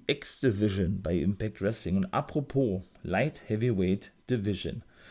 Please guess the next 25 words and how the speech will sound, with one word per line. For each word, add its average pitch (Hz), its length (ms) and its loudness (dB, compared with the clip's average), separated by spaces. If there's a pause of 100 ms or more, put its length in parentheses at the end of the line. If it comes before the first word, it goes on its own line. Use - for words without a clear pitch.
(460)
Ähm, 107 680 4
sein 92 340 4
Gegner, 120 420 2
wie 131 80 0
gesagt, 135 460 0
war 104 140 4
ja 135 100 2
der 127 140 2
gute 127 300 -2
El 110 160 2
Phantasmo 131 580 -2
gewesen. 92 340 0
Und 92 100 0
da 110 80 2
kann 123 180 -2
ich 107 100 -8
euch 120 200 -4
eine 131 100 -2
interessante 113 600 -4
Story 104 340 -2
zu 92 140 -4
erzählen. 87 420 -4 (1300)
Das 123 220 2
ist 151 240 0
jetzt 185 480 4